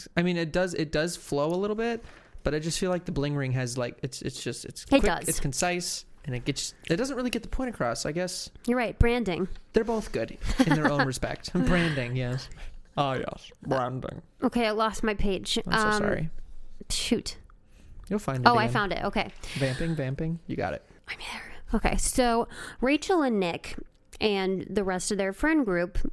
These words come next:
Speaker 2: basically use all the money and the credit cards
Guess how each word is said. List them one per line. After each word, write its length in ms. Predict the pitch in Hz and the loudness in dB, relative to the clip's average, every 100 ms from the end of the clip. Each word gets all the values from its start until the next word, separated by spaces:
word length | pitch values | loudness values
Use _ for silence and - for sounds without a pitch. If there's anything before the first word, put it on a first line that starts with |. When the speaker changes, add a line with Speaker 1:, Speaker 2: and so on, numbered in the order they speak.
| 208 - | 0 2
Speaker 2:
basically 720 | 269 - 330 226 202 190 - _ _ _ - | 2 2 0 2 0 0 -4 _ _ _ -2
use 440 | 208 202 233 214 | 2 4 2 0
all 280 | - 196 226 | 0 0 0
the 80 | 240 | 0
money 320 | 220 196 190 | 0 2 0
and 80 | 175 | 0
the 40 | |
credit 300 | - 285 294 | 2 2 2
cards 520 | 185 143 - - - | -2 -4 -4 -2 -4